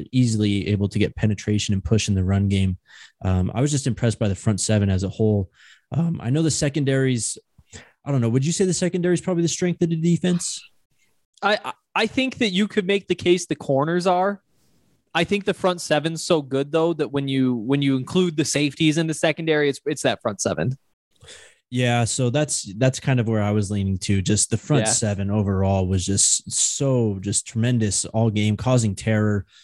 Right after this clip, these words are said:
Speaker 1: throwing guys around. They were behind the line of scrimmage constantly, pushing, uh, the offensive line of A and M back. Uh, that's what I gotta go with. Yeah, the front seven, just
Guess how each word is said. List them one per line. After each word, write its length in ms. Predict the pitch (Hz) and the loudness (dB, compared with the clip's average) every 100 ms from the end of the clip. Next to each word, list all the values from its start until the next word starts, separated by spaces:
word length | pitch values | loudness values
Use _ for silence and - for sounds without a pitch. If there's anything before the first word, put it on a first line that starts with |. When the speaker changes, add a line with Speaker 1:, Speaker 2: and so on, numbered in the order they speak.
| _ - | _ -2
Speaker 1:
throwing 220 | 127 117 | 0 0
guys 240 | 107 98 | 0 -2
around. 400 | 101 101 104 101 | -2 0 2 2
They 120 | 98 | 2
were 60 | 104 | 0
behind 320 | 92 - 117 | -2 0 2
the 60 | 110 | 2
line 160 | 104 | 0
of 80 | 98 | 0
scrimmage 380 | - 107 101 - | -2 0 0 -2
constantly, 640 | - 104 95 95 98 98 | 2 2 2 -2 0 0
pushing, 400 | 90 113 - 104 | 0 0 0 0
uh, 320 | 95 95 95 98 | 0 0 0 0
the 120 | 101 | 0
offensive 400 | 98 - 101 98 | 0 0 -4 -2
line 160 | 104 101 | 0 2
of 80 | 95 | 2
A 120 | 98 | 0
and 100 | 95 | 0
M 120 | 95 | 0
back. 380 | 98 101 98 - _ - - - - | 0 0 -2 -8 _ -20 -20 -14 -6
Uh, 160 | 101 | -4
that's 240 | 92 139 123 | 0 0 0
what 120 | 110 | 0
I 100 | 104 | 0
gotta 240 | 90 95 | -2 -4
go 160 | 92 98 | -2 0
with. 240 | 95 92 | 0 0
Yeah, 180 | 101 101 | 0 0
the 80 | 92 | 0
front 260 | - 113 90 | 0 0 0
seven, 340 | 95 92 95 | 0 0 0
just 360 | 95 - - | 0 -2 -6